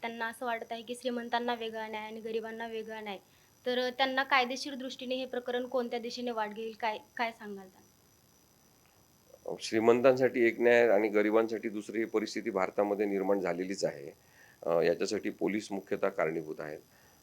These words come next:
Speaker 2: अ, परंतु ती परिस्थिती बदलता येऊ शकते आपल्याला आणि त्यासाठी आपण सगळ्यांनी प्रयत्न केले पाहिजे. आत्ताच्या प्रकरणामध्ये आरोपीला कायद्याच्या परि-, प्रक्रियेनुसार शिक्षा झालीच पाहिजे यासाठी नागरिकांनी काहीतरी करण्याची गरज होती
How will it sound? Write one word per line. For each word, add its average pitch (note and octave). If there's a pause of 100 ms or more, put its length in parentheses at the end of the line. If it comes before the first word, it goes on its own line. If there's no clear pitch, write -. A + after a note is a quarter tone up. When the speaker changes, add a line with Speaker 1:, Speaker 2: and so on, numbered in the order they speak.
Speaker 2:
अ, E2+
परंतु A#2+ (440)
ती B2
परिस्थिती G#2+
बदलता G#2
येऊ A2+
शकते A#2
आपल्याला D#2+ (360)
आणि F#2+
त्यासाठी G2+
आपण G#2+
सगळ्यांनी A2
प्रयत्न G2+
केले F2
पाहिजे. E2 (400)
आत्ताच्या A#2+
प्रकरणामध्ये A#2
आरोपीला G#2+
कायद्याच्या G2+ (420)
परि-, G#2 (120)
प्रक्रियेनुसार A2+
शिक्षा -
झालीच G#2
पाहिजे G#2
यासाठी G#2
नागरिकांनी G2+
काहीतरी G#2
करण्याची G#2+
गरज F#2+
होती E2